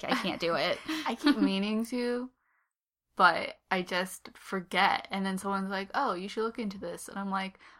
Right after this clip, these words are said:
Speaker 2: "Oh, okay, cool. Yeah, I'll, I'll do that later." And then I don't <laughs> because
Speaker 1: I'm like, "Yeah, probably, I guess.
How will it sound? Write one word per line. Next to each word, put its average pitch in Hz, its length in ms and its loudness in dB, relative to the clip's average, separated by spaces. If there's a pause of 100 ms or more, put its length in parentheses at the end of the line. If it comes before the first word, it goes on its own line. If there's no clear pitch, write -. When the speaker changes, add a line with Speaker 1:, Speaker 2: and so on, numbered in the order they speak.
Speaker 2:
"Oh, 311 160 0
okay, 214 260 -2
cool. 233 280 4
Yeah, 240 260 8
I'll, 180 200 4 (140)
I'll 196 240 2
do 214 160 -4
that 185 160 0
later." 185 220 -4
And 170 260 -8
then 165 100 -8
I 180 120 -6
don't 196 300 -4
<laughs> 208 60 -12
because - 220 -4
Speaker 1:
I'm 247 120 4
like, 240 280 4
"Yeah, 320 340 10
probably, 254 680 2
I 214 140 4
guess. 202 600 4